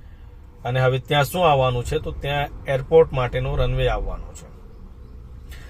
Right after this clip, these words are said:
તિલકવાડાના જે ત્રણ ગામો છે, ભાદરવા, સુરવા અને ફેરકુવા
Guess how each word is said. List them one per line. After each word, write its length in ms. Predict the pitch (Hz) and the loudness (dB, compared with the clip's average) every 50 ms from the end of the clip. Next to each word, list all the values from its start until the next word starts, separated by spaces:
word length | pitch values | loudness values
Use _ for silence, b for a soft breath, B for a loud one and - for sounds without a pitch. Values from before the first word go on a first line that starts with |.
| B B B - | B B B -4
તિલકવાડાના 640 | 143 143 165 165 160 170 160 160 160 156 156 156 151 | 2 6 6 6 8 8 8 8 6 6 4 4 4
જે 120 | 151 156 143 | 4 2 2
ત્રણ 260 | - 139 135 139 139 | 2 0 -2 0 0
ગામો 320 | 135 131 131 131 131 127 | 0 0 0 0 0 -2
છે, 300 | 123 - 135 139 139 131 | -2 0 0 0 0 0
ભાદરવા, 540 | 123 117 113 117 110 123 123 123 123 123 123 | 0 -2 -2 -2 0 0 2 2 2 2 0
સુરવા 420 | 120 - 120 113 120 123 123 123 | -2 -4 -8 -4 0 0 2 2
અને 140 | 120 120 120 110 | 0 -2 -4 -6
ફેરકુવા 640 | - - 131 127 127 - - 113 107 117 131 | -4 0 0 0 0 -2 -6 -8 -6 -6 -6